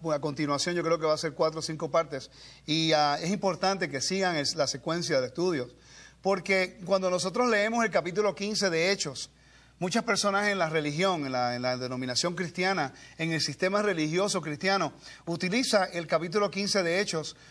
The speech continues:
como una excusa para no observar la Torah. Y nosotros estamos tratando de, poco a poco, explicar la conexión entre los dispersos de Israel, las diez tribus que fueron dispersos,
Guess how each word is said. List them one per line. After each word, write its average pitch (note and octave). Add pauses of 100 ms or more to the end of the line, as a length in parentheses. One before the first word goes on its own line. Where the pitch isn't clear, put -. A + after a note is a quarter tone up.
(140)
como F#3+
una A3+
excusa E3 (360)
para F3
no F3
observar E3
la D3
Torah. A2+ (880)
Y D3+
nosotros E3
estamos G#3
tratando G3
de, D#3+
poco F#3
a G#3
poco, F3+ (200)
explicar E3+ (160)
la D#3+
conexión E3+
entre E3+
los D3+
dispersos F#3+
de A3+
Israel, G3 (400)
las D3
diez F#3+
tribus G#3
que G3
fueron F#3+
dispersos, F3+